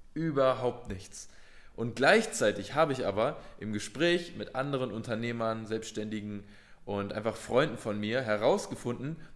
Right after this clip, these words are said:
dass nicht nur ich dieses Problem habe, dieses Gefühl habe, sondern dass es ganz, ganz, ganz, ganz viele und vor allem ganz großen Teil der Unternehmer betrifft.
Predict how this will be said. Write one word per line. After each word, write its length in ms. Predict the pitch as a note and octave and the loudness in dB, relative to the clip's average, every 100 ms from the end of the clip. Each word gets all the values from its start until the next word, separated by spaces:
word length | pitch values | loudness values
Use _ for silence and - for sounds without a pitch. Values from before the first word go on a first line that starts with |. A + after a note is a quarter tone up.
| - | 0
dass 260 | A2+ A2+ | 0 0
nicht 300 | C3 D#3 F3 | 0 0 2
nur 120 | C#3+ C#3 | 2 4
ich 220 | D#3+ - | 2 0
dieses 540 | A2+ G#2 G2+ - - - - | -4 -4 -4 -6 -10 -16 -16
Problem 500 | - - G#2 A2+ B2+ | -10 -6 2 4 4
habe, 260 | B2 C3+ C#3+ | 6 4 4
dieses 300 | A2 G#2 - | -2 -6 -8
Gefühl 360 | G#2+ G#2 C3 C3+ | -10 -2 0 0
habe, 300 | C3+ D3 D#3 - - | 0 0 -4 -8 -12
sondern 300 | - A#2+ B2 | -2 0 2
dass 160 | A#2+ A#2 | 2 -2
es 220 | A2 - | -6 0
ganz, 480 | B2 C3+ D3+ - - - | 2 2 -2 -8 -10 -4
ganz, 460 | A2+ A#2 B2 - - | 0 0 -2 -8 -6
ganz, 300 | A2 A2+ - | -4 -4 -6
ganz 240 | G#2+ - | -6 -6
viele 340 | A2+ G#2+ G#2 - - - | -4 0 0 -2 -10 -12
und 100 | G#2 | -6
vor 160 | - | -4
allem 200 | G#2+ G#2+ | -2 -2
ganz 280 | G#2 A#2 - | -2 -4 -6
großen 360 | G2+ A2 A2 G2+ | -4 -4 -4 -4
Teil 260 | G#2+ G#2+ | 0 2
der 120 | G#2 | 2
Unternehmer 540 | G#2 G#2 G2+ G#2 G#2 G2 | -2 -2 -2 -2 -2 -2
betrifft. 560 | G2 - A2 - - | -4 0 0 0 -8